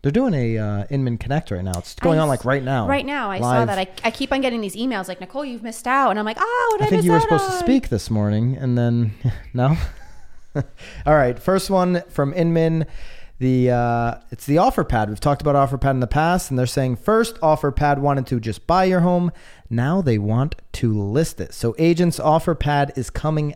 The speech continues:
Speaker 1: after your listings. Consumers can now choose a direct quick close sale like they were able to before, or a more traditional listing process. The move may rankle many in the real estate
Speaker 2: Wrangle.
Speaker 1: industry."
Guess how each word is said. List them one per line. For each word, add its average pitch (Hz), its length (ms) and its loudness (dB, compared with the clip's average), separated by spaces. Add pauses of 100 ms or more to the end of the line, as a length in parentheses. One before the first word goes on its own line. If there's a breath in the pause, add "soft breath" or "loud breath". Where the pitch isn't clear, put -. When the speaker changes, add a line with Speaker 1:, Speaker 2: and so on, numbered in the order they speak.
Speaker 1:
after 117 640 -2 (460 loud breath)
your 123 500 4
listings. 110 580 -2
Consumers 156 720 2
can 120 240 0
now 123 260 2
choose 127 400 2
a 123 100 -2
direct 117 500 0
quick - 220 -2
close 131 480 2
sale 110 440 0
like 120 220 0
they 113 320 0 (240)
were 110 120 -2
able 110 180 0
to 139 120 -4
before, 113 440 0 (420 loud breath)
or 170 200 4
a 151 120 2
more 143 260 4
traditional 135 540 0
listing 120 420 0 (340 soft breath)
process. 151 420 2
The 113 80 -4
move 147 380 2 (300 soft breath)
may 120 180 2
rankle 113 880 0 (360 soft breath)
many 156 480 2
in 135 120 0
the 113 100 4
real 139 260 4
estate 139 220 2
Speaker 2:
Wrangle. 147 280 2
Speaker 1:
industry." 110 480 0